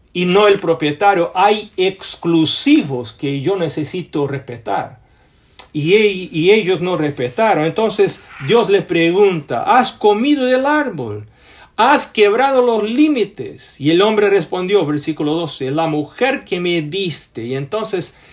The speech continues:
empieza la acusación, la, ah, culpar y acusar. Cuando culpamos y acusamos a los otros,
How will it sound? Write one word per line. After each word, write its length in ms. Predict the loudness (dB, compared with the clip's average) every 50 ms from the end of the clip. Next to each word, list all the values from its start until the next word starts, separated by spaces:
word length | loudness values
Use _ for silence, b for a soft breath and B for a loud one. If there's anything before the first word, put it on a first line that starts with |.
| B B B B B B _ -6
empieza 800 | -4 -2 -2 -2 -4 -4 -6 -4 -2 0 0 0 2 0 0 2
la 140 | 2 0
acusación, 1300 | 0 -2 -2 -4 -4 -4 -4 -6 -8 -6 -6 -8 -6 -4 -2 -2 0 0 2 2 0 -2 -2 -6 -8 -10 -6
la, 540 | -4 -2 0 2 2 4 2 2 -2 -8 _ _ B B B B B B B B
ah, 360 | -4 -2 0 0 -2 -2 -6 -8
culpar 640 | -2 2 4 6 4 4 2 0 2 2 4 4 2
y 80 | 2 2
acusar. 1120 | 2 0 -2 -6 -6 -4 -2 -2 -2 -4 -4 -2 2 4 4 4 4 4 2 0 -2 -6
Cuando 320 | -8 -4 -2 -2 -2 0
culpamos 760 | 2 2 4 4 2 2 0 -2 0 0 0 0 -2 0 2 2
y 40 |
acusamos 640 | 2 2 2 0 -2 -2 0 0 0 0 0 2 2
a 20 | 2
los 280 | 2 2 0 -2 -2
otros, 720 | -2 -2 -2 -4 -4 -4 -4 -4 -4 -6 -8 -12 -16 B